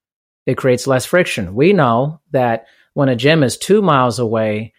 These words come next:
versus five miles away, there's a significant difference in people using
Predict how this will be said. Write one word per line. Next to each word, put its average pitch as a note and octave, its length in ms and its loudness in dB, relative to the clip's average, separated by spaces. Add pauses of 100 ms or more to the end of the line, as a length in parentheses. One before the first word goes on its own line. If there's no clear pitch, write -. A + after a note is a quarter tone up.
(260)
versus B2+ 440 -2
five D#3+ 380 2
miles A#2 360 -2
away, G#2 320 -4
there's B2+ 260 -2
a C3+ 80 -2
significant D3+ 720 -2
difference C#3+ 600 -6 (100)
in B2 100 -4
people C3+ 340 -2
using A#2 520 -2